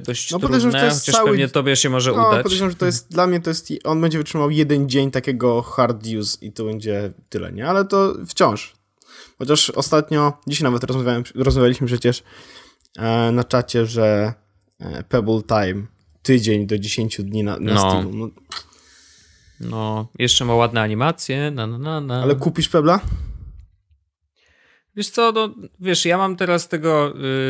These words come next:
Speaker 1: y, Basis i mi się podoba, jakby nie czuję potrzeby, ale gdybym nie miał żadnego zegarka, ale, o, gdyby była taka sytuacja, dostałem tego Basisa na przykład na testy i po dwóch tygodniach muszę go oddać, nie?
Speaker 2: Mhm.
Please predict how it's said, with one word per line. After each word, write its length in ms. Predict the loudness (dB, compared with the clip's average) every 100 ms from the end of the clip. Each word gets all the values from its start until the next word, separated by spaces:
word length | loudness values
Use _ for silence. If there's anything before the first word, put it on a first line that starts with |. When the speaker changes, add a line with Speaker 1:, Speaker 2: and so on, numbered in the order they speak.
| -2 -2 -4 -4
Speaker 1:
y, 40 |
Basis 600 | 0 0 0 -4 -4 -4
i 200 | -6 -6
mi 100 | -4
się 140 | -4
podoba, 480 | -2 0 2 4 4
jakby 420 | 2 0 -2 -6
nie 320 | -4 -6 -4 -2
czuję 200 | 0 0
potrzeby, 580 | 0 0 0 -2 -6 -12 _
ale 200 | -2 0
gdybym 360 | -2 -4 -2
nie 140 | 0 2
miał 160 | 2
żadnego 360 | 0 -2 -4 -4
zegarka, 560 | -4 -4 -6 -2 -2 -2 _ -20 -20 _
ale, 420 | 2 4 2 0 -4 _ -2
o, 320 | 0 0 -6
gdyby 300 | -4 0 0
była 160 | 2 0
taka 200 | 0 -6
sytuacja, 560 | -8 -6 -6 -6 -10 -12 _ _
dostałem 540 | -6 -2 2 4 4 0
tego 280 | -4 -2
Basisa 520 | 0 -2 -2 -6 -6 -6
na 100 | -6
przykład 320 | -8 -8 -8
na 100 | -8
testy 420 | -2 -2 -2 -6
i 60 | -6
po 120 | -6
dwóch 220 | -6 -6
tygodniach 480 | -4 -2 -2 -4 -6
muszę 180 | -6 -4
go 160 | -4
oddać, 480 | -4 -8 -14 -14 -16 _ -4
nie? 120 | -2
Speaker 2:
Mhm. 240 | -2 -6